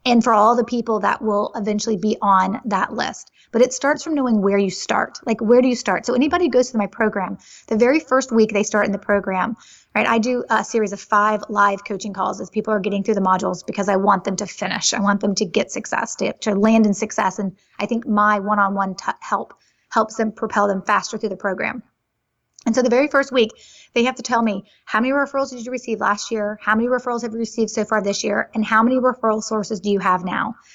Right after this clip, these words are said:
And then we set a goal based on how many referrals they've received. We set a goal to say, "Well, how many do we want?" And typically I tell folks, "At a minimum, I want you to double the number." Sometimes I want you to do more than that, triple or quadruple, particularly if your number is low.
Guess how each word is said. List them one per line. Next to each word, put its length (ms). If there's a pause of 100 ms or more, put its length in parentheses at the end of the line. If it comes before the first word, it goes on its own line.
(160)
And 180
then 100
we 120
set 180
a 60
goal 340
based 340
on 300 (240)
how 220
many 120
referrals 600
they've 160
received. 580
We 140
set 160
a 40
goal 200
to 60
say, 200
"Well, 80
how 140
many 100
do 80
we 100
want?" 360 (400)
And 160
typically 360
I 100
tell 200
folks, 380
"At 80
a 60
minimum, 440
I 60
want 180
you 80
to 60
double 340
the 100
number." 380 (340)
Sometimes 440
I 60
want 180
you 60
to 60
do 120
more 200
than 120
that, 180
triple 300
or 80
quadruple, 560
particularly 760
if 120
your 100
number 220
is 100
low. 360